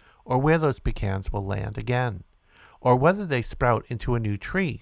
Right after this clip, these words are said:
or die and offer their life back to the earth. As we were about to leave, she said, "Come forage any time, no need to ask.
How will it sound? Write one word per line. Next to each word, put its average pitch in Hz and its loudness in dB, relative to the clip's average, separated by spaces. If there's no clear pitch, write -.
or 131 -2
die 131 0
and 104 -4
offer 101 -4
their 143 0
life 104 -2
back 92 -4
to 101 -6
the 101 -6
earth. 104 -6
As 131 0
we 160 4
were 156 4
about 185 4
to - -2
leave, 101 -2
she - -8
said, 135 -2
"Come 143 0
forage 165 -2
any 160 -2
time, 95 -6
no 117 0
need 95 -6
to - -8
ask. 107 -4